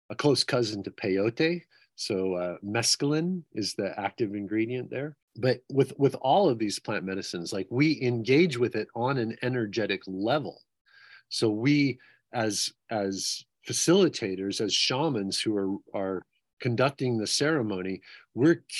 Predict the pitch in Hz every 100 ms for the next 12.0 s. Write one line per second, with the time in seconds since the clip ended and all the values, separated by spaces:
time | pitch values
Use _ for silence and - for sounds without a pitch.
0 | - 165 170 190 160 135 123 113 113 113
1 | 117 135 123 113 110 - 113 104 - -
2 | - 110 123 156 - - - _ _ -
3 | 120 110 95 113 123 131 - 123 110 -
4 | 104 95 113 107 104 - 87 117 - 135
5 | 180 202 - - - - - - 147 196
6 | 165 135 123 - 131 120 113 113 131 131
7 | 127 120 120 113 127 123 107 98 147 180
8 | 131 98 95 101 120 _ - _ - 110
9 | 107 - - 135 127 120 - 135 151 135
10 | 117 117 117 110 151 - 135 120 123 131
11 | 104 107 113 135 147 120 101 104 139